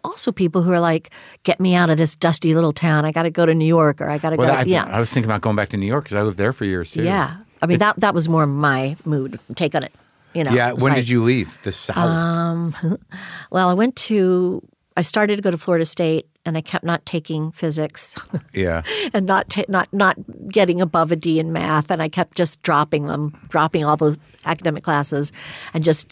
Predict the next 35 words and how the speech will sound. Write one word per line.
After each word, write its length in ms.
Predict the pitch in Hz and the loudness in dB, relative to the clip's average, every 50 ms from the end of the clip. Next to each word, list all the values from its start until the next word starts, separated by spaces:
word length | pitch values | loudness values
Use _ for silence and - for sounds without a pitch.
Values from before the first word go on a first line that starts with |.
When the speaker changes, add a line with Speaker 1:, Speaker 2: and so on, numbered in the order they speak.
| - 165 | -6 0
Speaker 1:
being 200 | 160 175 156 156 | 2 2 2 2
in 100 | 156 147 | 0 -2
plays. 480 | - - 175 160 147 139 135 131 120 113 | -2 0 2 2 4 4 4 4 4 4
Speaker 2:
Yeah. 160 | 107 101 90 82 - - - - - | 4 2 2 0 -2 -8 -16 -8 -2
Speaker 1:
And 140 | 170 180 | 0 2
then 60 | 185 175 | 2 2
I 20 | |
started 200 | 175 - 185 170 | 2 0 0 2
getting 200 | 170 160 160 160 - | 2 2 2 2 2
offered 480 | 165 160 156 156 - 160 151 156 165 156 - _ _ _ _ - | 2 2 2 4 4 4 4 4 2 -2 -8 _ _ _ _ -4
jobs, 360 | - 175 147 139 143 143 185 | 0 0 2 2 2 0 0
like, 160 | 170 151 135 - | -2 -2 -2 0
not 260 | 175 170 151 - - _ _ _ _ _ _ _ _ _ - - _ _ _ _ _ - | 0 0 0 0 -2 _ _ _ _ _ _ _ _ _ -20 -20 _ _ _ _ _ -18
hugely 720 | - - 190 165 151 147 - 156 156 143 143 143 147 - - _ _ _ _ _ _ | -6 -2 -2 -2 -2 -2 -2 0 0 0 0 -2 -4 -8 -14 _ _ _ _ _ _
well-paid 600 | 165 156 147 135 - - - 185 196 208 220 175 117 | 0 0 0 0 -2 -2 0 4 4 4 4 4 2
Speaker 2:
Yeah. 60 | 110 107 95 87 | 0 -2 -2 -2
Speaker 1:
jobs, 200 | 73 - - - | -6 -6 -6 -4
but 220 | - 156 147 - _ _ _ _ _ _ _ _ _ _ _ _ _ _ - - | -2 0 -2 -2 _ _ _ _ _ _ _ _ _ _ _ _ _ _ -16 -14
started 240 | - - 196 175 156 | -6 -2 -2 0 2
getting 220 | 165 165 160 147 | 2 4 4 4
acting 260 | 143 147 - - 147 | 2 2 0 -2 -2
jobs, 400 | 143 151 143 135 135 135 139 - - - - - - - - - | -2 0 0 0 0 0 -2 -6 -8 -12 -18 -20 -20 -12 -6 -2
and 120 | 170 165 | 2 2
I 80 | 156 156 | 2 4
just 260 | 147 175 156 147 - | 4 4 2 2 2
sort 120 | - 165 147 | 2 2 4
of 160 | 143 139 147 | 2 2 2
gave 180 | - 147 143 | 2 2 2
up 120 | 139 139 - | 0 -2 -4
the 100 | - 139 | -4 -4
farce 320 | - - 127 123 135 - | -2 -2 -2 -2 -2 -4
of 100 | - - | -6 -6
being 220 | - - - - - | -8 -8 -8 -6 -8
in 80 | - | -8
college. 460 | - - - - - - - - - | -8 -10 -10 -10 -10 -12 -12 -14 -14